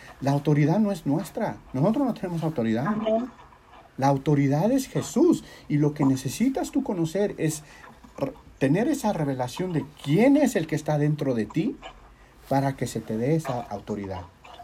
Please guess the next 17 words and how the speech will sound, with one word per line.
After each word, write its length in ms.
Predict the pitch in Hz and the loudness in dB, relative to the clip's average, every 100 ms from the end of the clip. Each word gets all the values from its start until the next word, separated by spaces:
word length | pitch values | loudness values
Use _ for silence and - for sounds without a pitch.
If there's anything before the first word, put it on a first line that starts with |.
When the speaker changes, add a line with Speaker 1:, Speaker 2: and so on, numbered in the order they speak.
| - - - - - | -20 -20 -20 -20 -4
Speaker 1:
Y 120 | 170 175 | 2 4
no 180 | 226 | 4
se 160 | 269 311 | 4 2
te 160 | - 160 | 4 4
da, 320 | 220 320 - - | 4 2 -2 0
eh, 200 | 143 - | 0 0
o 100 | 147 | -2
sea, 320 | 175 170 - - 117 | 0 0 0 -8 -8
¿qué, 160 | 160 139 147 | -4 -2 -4
co-, 160 | - 156 | -2 -2
cómo 240 | 175 262 | -2 -2
explico 560 | 190 - - 214 180 165 | -4 -8 -10 -8 -4 -4
esto? 320 | 269 - - - - - - - - - | -4 -6 -6 -6 -12 -14 -20 -20 -20 -16
Eh, 100 | - - - - | -16 -18 -20 -14
eh, 140 | 143 - | -12 -6
es 180 | 160 160 | -4 -4
que 260 | 233 214 | -2 -4